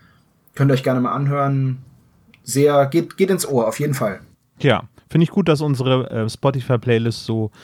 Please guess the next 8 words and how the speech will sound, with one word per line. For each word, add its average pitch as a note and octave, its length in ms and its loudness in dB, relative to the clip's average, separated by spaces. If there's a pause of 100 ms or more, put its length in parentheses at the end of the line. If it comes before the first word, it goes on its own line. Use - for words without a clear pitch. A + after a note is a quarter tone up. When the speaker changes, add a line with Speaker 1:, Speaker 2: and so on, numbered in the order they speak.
(480)
Speaker 2:
vielseitig G#2 560 0
ist, E2+ 160 -14
sag F#2+ 140 -6
ich F#2+ 100 -8
mal G2+ 120 0
ganz F#2 160 -4
vorsichtig. - 600 -12 (680)
Speaker 1:
Ja, C#3 300 0